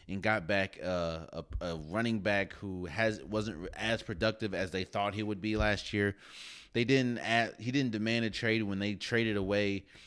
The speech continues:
his best de-, o-, offensive player for, because his offensive player spoke out against the owner. They didn't, they didn't act, he didn't ask for a trade after you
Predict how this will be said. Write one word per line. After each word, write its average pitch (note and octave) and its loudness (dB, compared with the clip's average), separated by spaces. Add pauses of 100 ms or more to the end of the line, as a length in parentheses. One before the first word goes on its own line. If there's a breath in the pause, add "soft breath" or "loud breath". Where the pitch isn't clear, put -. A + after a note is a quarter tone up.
(120 loud breath)
his A#2+ 2
best A2+ 0
de-, A#2+ -2
o-, A2 2
offensive A2+ 0
player A2+ 2
for, G2 0 (320 soft breath)
because B2+ 6
his A#2+ -2
offensive A2 0
player A2 0
spoke - 0
out G#2+ 6
against G#2 -4
the D#2+ -4
owner. A2+ 2 (720 loud breath)
They A2+ 2
didn't, A#2 2 (180)
they A2+ 0
didn't A#2 2
act, A2 2
he A#2 0
didn't C#3+ 4
ask G#2+ 2
for A#2 0
a G#2 0
trade A2+ 4
after G#2 2
you G2+ -2